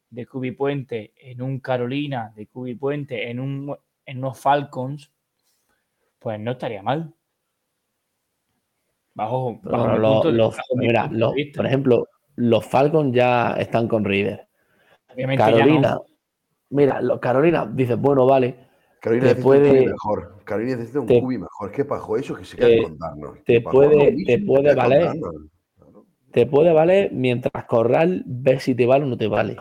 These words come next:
Speaker 2: Que Corral sigue por ahí. Pero, o, o los mismos hijos. Si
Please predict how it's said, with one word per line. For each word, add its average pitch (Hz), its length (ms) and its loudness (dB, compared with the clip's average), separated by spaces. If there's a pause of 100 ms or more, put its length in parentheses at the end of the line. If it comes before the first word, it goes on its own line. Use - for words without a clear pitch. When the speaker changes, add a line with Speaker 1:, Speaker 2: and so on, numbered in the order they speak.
(180)
Speaker 2:
Que - 280 -8 (140)
Corral 117 340 -2
sigue 123 200 -2
por 113 140 -4
ahí. - 220 -8 (720)
Pero, 117 340 2
o, 117 760 0
o 120 200 -6
los 123 320 -4
mismos 151 400 -2
hijos. 160 340 -2 (400)
Si 123 680 -2